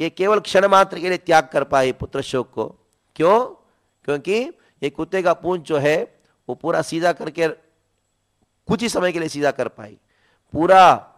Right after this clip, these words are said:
आ, समय के लिए, आ, अपने आप सीधा क्यों नहीं हो पाया? क्योंकि भगवत तत्व का विचार नहीं हुआ, भगवत ज्ञान प्राप्त नहीं हुआ। इसलिए प्रभुपाद जी अपने तात्पर्य में लिखते हैं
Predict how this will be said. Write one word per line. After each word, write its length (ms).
आ, 560
समय 320
के 120
लिए, 380
आ, 180
अपने 300
आप 200
सीधा 300
क्यों 240
नहीं 120
हो 120
पाया? 340
क्योंकि 460
भगवत 500
तत्व 260
का 120
विचार 380
नहीं 200
हुआ, 420
भगवत 320
ज्ञान 420
प्राप्त 340
नहीं 180
हुआ। 420
इसलिए 480
प्रभुपाद 340
जी 80
अपने 160
तात्पर्य 420
में 60
लिखते 320
हैं 200